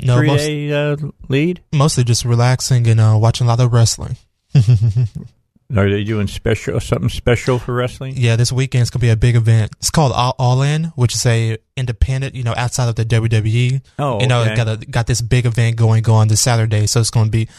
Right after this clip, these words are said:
Speaker 1: I'm gonna do that Saturday, Sunday, go to Fellowship,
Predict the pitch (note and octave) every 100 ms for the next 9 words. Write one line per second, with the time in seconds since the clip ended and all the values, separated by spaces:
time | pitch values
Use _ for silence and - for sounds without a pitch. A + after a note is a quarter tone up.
0 | - - A2+ A2 A#2 A#2+ A#2 - - A#2+
1 | A2+ A#2 A2+ B2 C3 _ - - A2+ A2+
2 | A2+ A2 - A#2 A2 - A#2+ -